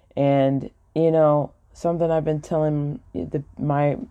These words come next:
my clients is that when doubt speaks to you,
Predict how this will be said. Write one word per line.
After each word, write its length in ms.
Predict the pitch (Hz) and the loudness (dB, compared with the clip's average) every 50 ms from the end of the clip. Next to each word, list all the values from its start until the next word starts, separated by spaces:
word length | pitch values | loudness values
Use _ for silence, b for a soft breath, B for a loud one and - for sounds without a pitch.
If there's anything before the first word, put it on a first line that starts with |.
| _ _ | _ _
my 200 | - 143 147 147 | -4 -2 -2 -2
clients 560 | 143 - 160 147 147 143 143 143 143 - - | -2 -2 -2 0 0 0 0 -2 -2 -4 -8
is 160 | 143 139 143 | -12 -8 -2
that 340 | 151 139 135 135 135 - - _ _ _ _ _ _ _ _ - - - _ _ _ | 2 2 2 2 2 -2 -8 _ _ _ _ _ _ _ _ -20 -20 -20 _ _ _
when 240 | - 147 151 151 143 | 0 0 0 0 4
doubt 420 | 135 165 151 156 170 160 123 110 | 4 4 6 6 6 4 2 -2
speaks 640 | - - - _ - 160 147 139 110 - - - - | -12 -20 -20 _ -6 -4 -4 -4 -6 -10 -20 -20 -20
to 140 | - - 147 | -12 -10 -8
you, 500 | 135 127 127 127 123 123 123 131 135 | -6 -4 -2 -2 -2 -2 -4 -6 -10